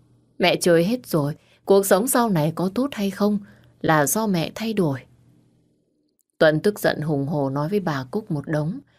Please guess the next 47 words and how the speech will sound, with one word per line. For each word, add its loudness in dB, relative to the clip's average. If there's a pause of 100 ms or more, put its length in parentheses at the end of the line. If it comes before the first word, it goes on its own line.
(220)
Bà 2
Cúc -4
luôn -2
đau -2
lòng, -2 (300)
con 2
trai 0
thấy -2
con -4
trai -4
hôm -4
nay 0
không -2
nhìn 2
về 0
phía -2
mình, 0 (340)
ngược 4
lại 4
còn 2
mở 2
miệng -2
trách -8
mắng -4
bà. -2 (480)
Bà -2
Cúc -4 (100)
tức -6
giận. -4 (1400)
"Con 4
hôm 2
nay 4
nói 0
mẹ 0
là -2
ý 0
gì? 0 (320)
Mẹ 4
như 4
vậy 4
là 6
vì 2
tương 0
lai 0
của -2
các -4
con. 0